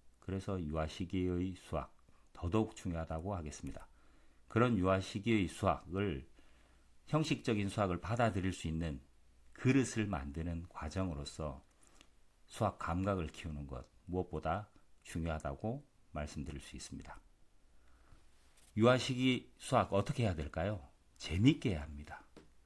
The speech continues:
재밌게 해야 돼, 꼭 해야 합니다. 유아 시기에 재밌게 한다는 것,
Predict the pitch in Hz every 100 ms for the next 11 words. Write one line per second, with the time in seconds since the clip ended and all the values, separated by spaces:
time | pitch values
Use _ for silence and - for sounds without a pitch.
0 | - - 95 113 117 101 87 117 120 -
1 | 160 165 - 127 78 73 - - - -
2 | - - - - - - - - _ _
3 | - _ - _ 110 123 131 139 139 127
4 | - 101 127 - 101 98 104 95 80 73